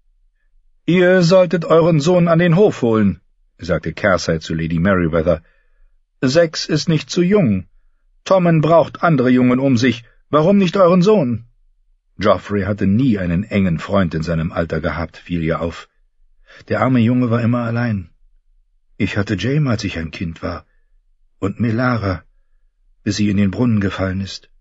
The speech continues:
Joff hatte den Bluthund gemocht, gewiss, aber das konnte man nicht Freundschaft nennen.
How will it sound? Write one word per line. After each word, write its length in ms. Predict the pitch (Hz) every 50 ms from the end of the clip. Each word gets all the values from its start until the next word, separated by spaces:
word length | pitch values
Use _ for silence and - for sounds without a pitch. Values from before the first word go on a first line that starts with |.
| _ _ _ _ _ _ _ _ _ _ _ _ _ _ _ _ _ _ _ _ _ _ _ -
Joff 460 | 92 92 104 101 101 - - - -
hatte 220 | - 110 104 - 104
den 180 | 104 92 90
Bluthund 460 | 82 90 123 135 123 - 107 92 82
gemocht, 500 | - 101 90 92 98 92 82 - - _
gewiss, 500 | - 101 87 90 131 117 - - - - -
aber 280 | - 101 95 90 95 95
das 280 | 90 92 90 - -
konnte 260 | - - 110 104 95 92
man 220 | 92 92 87 85
nicht 260 | 82 76 - - -
Freundschaft 560 | - 110 120 117 113 - - - - - -
nennen. 320 | - 76 80 71 69 76